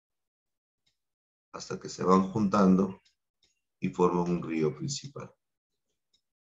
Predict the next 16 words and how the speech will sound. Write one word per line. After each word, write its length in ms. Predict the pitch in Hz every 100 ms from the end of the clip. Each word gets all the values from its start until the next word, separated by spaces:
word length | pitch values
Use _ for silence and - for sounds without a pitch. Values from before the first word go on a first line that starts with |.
| _ _ _ _ _ _ _ _ _ _ _ _ _ _ _ _ _ _ _ _
Ya, 260 | - 76 - -
en, 260 | 82 82 - -
en 220 | 92 92
este 260 | 120 - 139
ejemplo 720 | 139 110 95 92 98 - - _ _ _ _ _ _ _ _ _
vamos 360 | 95 107 113 113
a 20 |
encontrar 400 | 98 92 87 101
algunas 360 | 95 95 92 92
cosas 340 | 90 95 -
importantes. 840 | 90 95 - - - - - - _ _ _ _ _ _ _ _ _ _ _ _
¿Qué 200 | 120 -
cosa 320 | 143 131 107
vamos 320 | 95 87 -
a 40 | -
encontrar? 400 | - - -